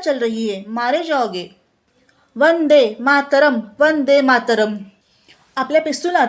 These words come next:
शेवटची गोळी राहिली तेव्हा ते त्यांनी आपल्या मस्तकाला टेकले आणि चाप ओढला. तत्क्षणी त्यांचा प्राण त्यांचा नश्वर देह सोडून पंचतत्वात विलीन झाला. नॉट बॉबर उद्धारला असे सच्चे निशाणबाज मी फार थोडेच पाहिले आहेत.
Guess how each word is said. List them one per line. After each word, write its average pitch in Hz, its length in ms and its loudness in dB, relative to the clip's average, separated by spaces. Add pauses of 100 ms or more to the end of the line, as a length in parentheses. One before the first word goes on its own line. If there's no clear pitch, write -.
(140)
शेवटची 277 460 0
गोळी 320 220 2
राहिली 311 380 0 (120)
तेव्हा 262 340 0
ते 339 80 -6
त्यांनी 285 460 -2 (320)
आपल्या 285 280 -2
मस्तकाला 285 460 0
टेकले 294 540 0 (100)
आणि 247 180 -2
चाप 220 360 0
ओढला. 196 300 2 (840)
तत्क्षणी 330 400 0
त्यांचा 269 340 0
प्राण 269 300 -2
त्यांचा 247 380 -2
नश्वर 247 400 -2
देह 285 220 -2
सोडून 269 340 -4
पंचतत्वात 247 800 -2
विलीन 226 280 -2
झाला. 180 320 -2 (1080)
नॉट 214 240 0
बॉबर 226 380 0
उद्धारला 233 540 0 (280)
असे 302 200 -2
सच्चे 320 340 -2
निशाणबाज 294 600 0
मी 269 100 -4
फार 269 260 0
थोडेच 233 280 0
पाहिले 220 300 -2
आहेत. 185 280 -2